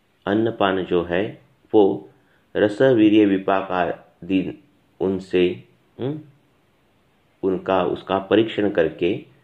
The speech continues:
उसका प्रयोग करना चाहिए, न अन्यथा, और दूसरी कोई चीज़ नहीं है। जैसे हम द्रव्य, द्रव्य पढ़ते हैं,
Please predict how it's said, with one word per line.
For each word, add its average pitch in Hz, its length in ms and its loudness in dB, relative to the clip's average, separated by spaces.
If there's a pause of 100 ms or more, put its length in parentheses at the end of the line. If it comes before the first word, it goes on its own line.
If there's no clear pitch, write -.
(280)
उसका - 240 -2
प्रयोग 90 360 4
करना 80 280 -2
चाहिए, 76 480 -6
न 117 80 0
अन्यथा, 80 680 0 (240)
और 110 100 -4
दूसरी 98 340 -2
कोई 101 460 -4 (240)
चीज़ 101 260 -2
नहीं 82 280 -4
है। 69 140 -14 (600)
जैसे 107 720 2 (640)
हम 101 200 0
द्रव्य, 104 360 4 (320)
द्रव्य 104 380 2
पढ़ते 90 400 0
हैं, 90 400 -6